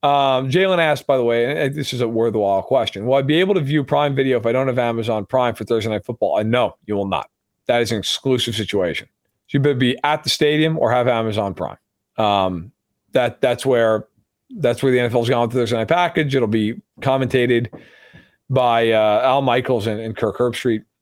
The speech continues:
So keep an eye out there. Apparently, Ryan Fitzpatrick, who retired, by the way, honorary Chiefs Hall of Famer Ryan Fitzpatrick retired today, uh, after, after seventeen years in the arena. Kudos to him.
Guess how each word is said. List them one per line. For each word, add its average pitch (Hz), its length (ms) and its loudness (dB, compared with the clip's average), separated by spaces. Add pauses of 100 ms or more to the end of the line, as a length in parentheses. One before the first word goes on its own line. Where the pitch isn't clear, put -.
(140)
So 107 360 0 (360)
keep 123 120 -4
an 120 60 0
eye 107 80 2
out 98 60 -2
there. 107 120 0
Apparently, 165 360 0
Ryan 131 240 0
Fitzpatrick, 123 420 -2
who 127 60 0
retired, 151 320 0
by 170 100 2
the 180 60 2
way, 160 80 2 (100)
honorary 220 500 2
Chiefs 185 300 -2
Hall 180 160 4
of - 80 -2
Famer 151 340 2
Ryan 135 220 2
Fitzpatrick 135 540 -2
retired 147 400 0
today, 104 340 -4 (640)
uh, 120 240 2
after, 139 380 0
after 127 320 0
seventeen 156 500 0
years 147 200 2
in 135 60 -4
the 127 80 0
arena. 156 340 0
Kudos 143 340 0
to - 120 -4
him. 160 380 0